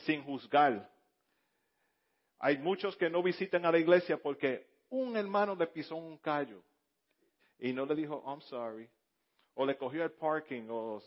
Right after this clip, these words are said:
comió la última alcapurria que había, y, you know. Por, a lot of st-, por cosas bobas. Los judíos parecían buen cristianos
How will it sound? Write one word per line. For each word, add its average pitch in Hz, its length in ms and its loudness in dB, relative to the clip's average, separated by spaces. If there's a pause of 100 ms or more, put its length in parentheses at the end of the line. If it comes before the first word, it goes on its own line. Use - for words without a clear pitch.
(400)
comió 127 240 -6
la 151 100 2
última 156 360 -2
alcapurria 143 600 -2
que 135 80 -2
había, 123 420 0
y, 113 300 -8
you 120 80 -10
know. 104 160 -12 (1000)
Por, 147 240 2 (600)
a 151 80 6
lot 180 180 6
of 202 80 0
st-, - 240 -20 (220)
por 151 160 -4
cosas 208 360 0 (360)
bobas. 131 520 0 (1600)
Los 151 200 2
judíos 147 560 4 (640)
parecían 135 600 4
buen 143 180 -6
cristianos 147 680 -4